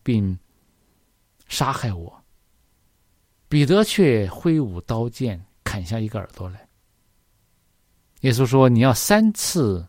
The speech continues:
不认我。”彼得说：“怎么可能？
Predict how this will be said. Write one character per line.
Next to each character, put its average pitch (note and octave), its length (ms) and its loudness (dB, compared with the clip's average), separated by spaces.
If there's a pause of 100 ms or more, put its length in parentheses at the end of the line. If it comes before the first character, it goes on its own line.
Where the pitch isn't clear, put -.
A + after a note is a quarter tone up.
(260)
不 - 80 -8
认 G2 240 -2
我。” - 280 -14 (480)
彼 G#2 100 -6
得 A2 140 -4
说 A#2 360 -4
：“怎 - 160 -4
么 F#3 80 0
可 C3+ 200 0
能？ A2+ 280 2